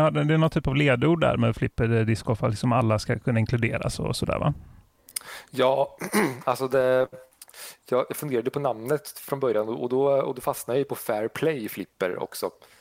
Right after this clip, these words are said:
Speaker 1: Mm.
Speaker 2: Eh, och, och, och det ligger väl i, i den linjen, det är någonting som jag brinner för överlag, att, eh, ja, men att, eh, kunna vara en god medmänniska oavsett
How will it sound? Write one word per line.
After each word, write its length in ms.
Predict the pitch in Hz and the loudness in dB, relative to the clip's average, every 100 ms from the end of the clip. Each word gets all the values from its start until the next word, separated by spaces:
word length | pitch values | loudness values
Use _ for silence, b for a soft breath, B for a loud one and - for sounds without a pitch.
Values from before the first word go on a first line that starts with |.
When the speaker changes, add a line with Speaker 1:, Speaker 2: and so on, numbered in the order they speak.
| B | B
Speaker 1:
Mm. 220 | 113 101 | 2 4
Speaker 2:
Eh, 120 | 101 | 2
och, 280 | 98 - - | -2 -6 -6
och, 420 | - 110 113 113 | -6 -6 -6 -8
och 100 | - | -6
det 80 | 120 | -6
ligger 160 | 117 117 | -4 -2
väl 160 | 123 | 0
i, 220 | 117 117 117 | 0 0 -2
i 40 | |
den 220 | 117 113 | -2 -2
linjen, 340 | 113 104 107 120 | -4 -6 -8 -4
det 80 | |
är 40 | 123 | -4
någonting 240 | 117 107 | -4 -6
som 100 | 104 | -6
jag 100 | 104 | -6
brinner 280 | 104 104 110 | -6 -6 -4
för 200 | 107 98 | 0 0
överlag, 560 | 95 101 113 98 95 101 | 0 0 2 2 0 -4
att, 300 | 98 - - B B B B B - | -4 -8 -18 B B B B B -6
eh, 480 | 95 92 90 90 92 | -4 -2 -6 -6 -4
ja, 80 | 98 | -4
men 160 | 98 | -4
att, 220 | 95 - - | -6 -4 -4
eh, 140 | 95 98 123 139 160 - - | -4 -6 -14 -18 -20 -20 -10
kunna 440 | - 98 98 95 95 - - | -6 -2 0 0 -4 -12 -8
vara 420 | 113 104 95 104 117 | -2 0 0 0 -2
en 160 | 104 | -4
god 300 | 104 98 98 | -6 -6 -6
medmänniska 760 | 101 104 95 92 95 - 120 107 | -2 -2 -2 -6 -6 -2 0 0
oavsett 600 | 104 95 92 - 92 | 0 -2 -2 -4 -6